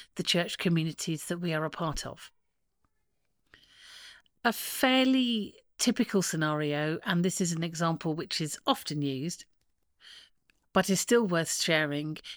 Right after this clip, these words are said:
is the example of the Sunday school teacher, who is regarded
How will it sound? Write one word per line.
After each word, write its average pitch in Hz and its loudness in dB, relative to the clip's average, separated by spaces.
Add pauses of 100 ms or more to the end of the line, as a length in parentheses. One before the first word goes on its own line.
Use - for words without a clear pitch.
(120)
is 208 2
the 214 6
example 220 4
of 180 0
the 170 -4
Sunday 156 0
school 147 -8
teacher, 135 -8 (1000)
who 208 6
is 185 4
regarded 180 4